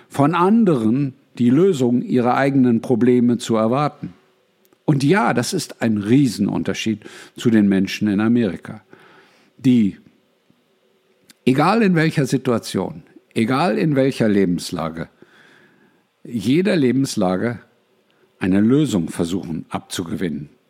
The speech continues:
das Gute versuchen zu sehen und immer, wirklich immer davon ausgehen, dass der Text der Nationalhymne Wirklichkeit wird.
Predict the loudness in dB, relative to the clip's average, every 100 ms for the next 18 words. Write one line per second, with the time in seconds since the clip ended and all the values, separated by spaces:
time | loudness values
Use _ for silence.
0 | -8 -6 0 2 2 0 0 0 0 0
1 | -4 -4 -2 0 0 -2 -8 -20 -20 -20
2 | -20 -20 _ 2 2 0 -10 _ -20 _
3 | _ _ _ _ _ _ _ _ -2 2
4 | 2 0 -8 -20 -20 _ _ _ -6 -4
5 | 0 -2 -4 -8 -2 2 2 0 -4 -10
6 | _ -4 -2 0 0 0 -4 -2 0 0
7 | -4 -14 _ _ _ _ _ _ _ _
8 | _ -4 -4 -6 -12 -16 -20 _ -20 _
9 | _ _ _ _ _ _ _ -12 -8 -4
10 | -4 -4 -14 -16 -20 _ _ _ _ _
11 | _ _ _ _ _ _ -4 0 0 0
12 | -2 0 0 0 0 0 0 -4 -10 _
13 | _ _ _ _ _ _ _ _ _ _
14 | _ _ _ _ _ _ _ -4 -4 -4
15 | -10 -10 -10 -10 -14 -18